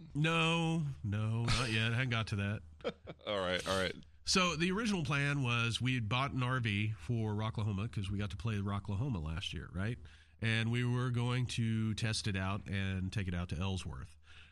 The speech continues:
Speaker 1: Well, we had literally just got it, just got some of the kinks worked out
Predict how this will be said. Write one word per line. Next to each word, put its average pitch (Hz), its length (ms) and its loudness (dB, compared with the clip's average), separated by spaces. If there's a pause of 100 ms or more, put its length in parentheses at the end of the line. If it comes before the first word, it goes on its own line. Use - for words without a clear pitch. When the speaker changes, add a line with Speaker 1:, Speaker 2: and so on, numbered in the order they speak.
(140)
Speaker 1:
Well, 120 480 2
we 107 260 0
had 98 140 -2
literally 135 480 2
just 113 180 0
got 101 260 0
it, 101 200 0
just 113 240 -2
got 120 180 0
some 120 220 0
of 117 60 -2
the 113 60 -2
kinks - 800 -2
worked 113 400 -2
out 123 300 0